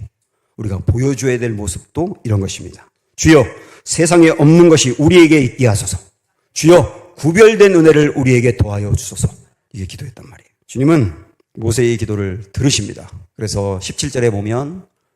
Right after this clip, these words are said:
마지막에 여호와께서 모세에게 이르시되 "네가 말하는 이 일도 내가 하리니 구별된 은혜 구했지 그것도 내가 하리니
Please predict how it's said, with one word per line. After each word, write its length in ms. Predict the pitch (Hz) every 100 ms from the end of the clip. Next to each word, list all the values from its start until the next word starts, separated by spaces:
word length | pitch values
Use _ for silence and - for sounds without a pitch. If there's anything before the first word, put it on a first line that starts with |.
| _
마지막에 720 | - 110 180 127 107 131 180 190 _ _
여호와께서 600 | 131 135 151 160 151 165 165
모세에게 520 | 139 131 143 131 135
이르시되 600 | 123 123 - 110 90 90 _ _
"네가 440 | - 127 151 156 143
말하는 580 | 135 135 139 117 104 -
이 240 | 196 214 214
일도 680 | 202 196 202 190 202 196
내가 240 | 127 127 127
하리니 400 | 95 92 71 - _
구별된 420 | - 165 214 220
은혜 160 | 202 196
구했지 440 | 190 180 - 156
그것도 440 | - 131 151 151 156
내가 220 | 131 123
하리니 500 | 120 113 117 135 92